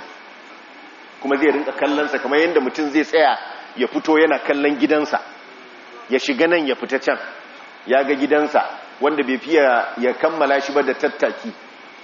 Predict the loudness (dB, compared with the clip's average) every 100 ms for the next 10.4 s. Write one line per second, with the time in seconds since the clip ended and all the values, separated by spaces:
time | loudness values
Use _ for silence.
0 | -20 -20 -20 -20 -14 -8 -8 -4 0 0
1 | 2 0 0 0 -2 -2 0 2 0 0
2 | 2 0 0 -2 0 0 0 -2 -2 0
3 | 2 4 0 -4 -6 -8 -14 -20 -20 -20
4 | -20 -20 -20 -14 -2 0 4 2 2 0
5 | 0 0 0 -2 0 0 0 -4 -4 -2
6 | -2 -2 0 0 0 -4 -6 -2 -2 -2
7 | -4 -8 -2 0 0 -2 -4 -6 -6 -4
8 | -2 -2 -6 -10 -14 -16 -14 -16 -18 -20
9 | -20 -20 -20 -20 -20 -20 -20 -20 -20 -4
10 | 0 4 4 4